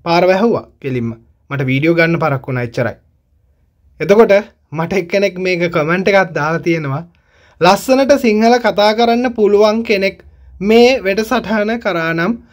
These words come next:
මරු" කියලා. ඇත්තටම මරු තමා. නෑ, මං කතා කරන්න එකෙන් වැරද්දක් තියෙන්නට පුළුවන්. මොකද මම සිංහල භාෂාව ඉගෙන ගත්ත කෙනෙක් නෙමෙයි. ආ, වැඩිපුරම කියනවා නම් මං ඉගෙන ගත්ත කෙනෙක් නෙමෙයි. මං උසස් පාසල් ගියපු කෙනෙක් නෙමෙයි. මේ, මේ විශ්වවිද්‍යාල ගියපු කෙනෙක් නෙමෙයි.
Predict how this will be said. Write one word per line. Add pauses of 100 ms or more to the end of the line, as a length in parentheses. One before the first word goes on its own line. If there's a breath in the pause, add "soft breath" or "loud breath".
(180 soft breath)
මරු"
කියලා. (720)
ඇත්තටම
මරු
තමා. (200)
නෑ,
මං
කතා
කරන්න
එකෙන්
වැරද්දක්
තියෙන්නට
පුළුවන්.
මොකද
මම (240)
සිංහල
භාෂාව
ඉගෙන
ගත්ත
කෙනෙක්
නෙමෙයි. (280 loud breath)
ආ,
වැඩිපුරම
කියනවා
නම්
මං
ඉගෙන
ගත්ත
කෙනෙක්
නෙමෙයි.
මං
උසස්
පාසල්
ගියපු
කෙනෙක්
නෙමෙයි. (440)
මේ, (260 soft breath)
මේ
විශ්වවිද්‍යාල
ගියපු
කෙනෙක්
නෙමෙයි.